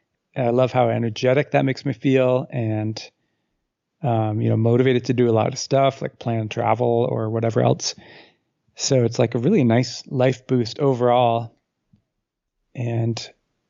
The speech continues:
of course, if you, if you're going through a breakup, then it's the opposite situation. But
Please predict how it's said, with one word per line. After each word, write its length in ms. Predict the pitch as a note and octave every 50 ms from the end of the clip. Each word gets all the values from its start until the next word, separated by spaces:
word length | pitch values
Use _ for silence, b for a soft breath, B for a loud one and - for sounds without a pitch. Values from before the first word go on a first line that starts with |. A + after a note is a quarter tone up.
| _ _ -
of 140 | - - -
course, 280 | - C3 A#2+ A2 -
if 140 | B2+ - -
you, 300 | C3 B2 A#2+ A#2 B2 B2+ -
if 140 | - - C#3+
you're 280 | C3 A#2 A2+ A2+ A2
going 200 | G#2 C#3 B2 A#2
through 120 | A2 B2 A#2
a 40 |
breakup, 400 | A2 - D#3 E3+ - B2+ A#2 A#2 -
then 140 | - A#2 A#2
it's 160 | A2+ - -
the 100 | B2 A#2
opposite 360 | B2 C#3 C3 - - C#3 C3+
situation. 600 | - C#3+ - - C3+ C3+ C#3 C3 - - B2 A#2+
But 220 | A#2 A#2 - -